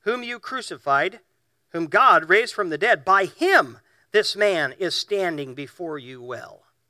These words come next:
And so a, a primary purpose of, of healing in the name of Christ, uh, and I would say that, that today as well, is, is to,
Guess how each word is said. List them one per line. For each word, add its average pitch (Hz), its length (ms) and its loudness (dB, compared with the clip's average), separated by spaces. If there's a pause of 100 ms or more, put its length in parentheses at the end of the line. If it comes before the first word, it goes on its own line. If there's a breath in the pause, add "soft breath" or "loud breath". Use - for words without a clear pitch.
(2500)
And 131 140 -18
so 147 320 -4 (560)
a, - 140 -14
a 147 80 -6
primary 226 840 0
purpose 196 540 -2
of, 143 360 -6 (380 soft breath)
of 135 160 -6
healing 170 600 -4 (680)
in 156 100 -10
the 156 80 -4
name 190 240 -4
of 170 160 -10
Christ, 170 560 -4 (420)
uh, 139 240 -2 (200)
and 156 180 -4
I 156 120 4
would 175 160 -6
say 165 100 -8
that, 156 260 -2
that 147 200 -4 (160)
today 175 320 -4
as 143 120 -8
well, 147 400 -6
is, 165 360 -8 (320)
is 175 220 -6
to, 151 360 -10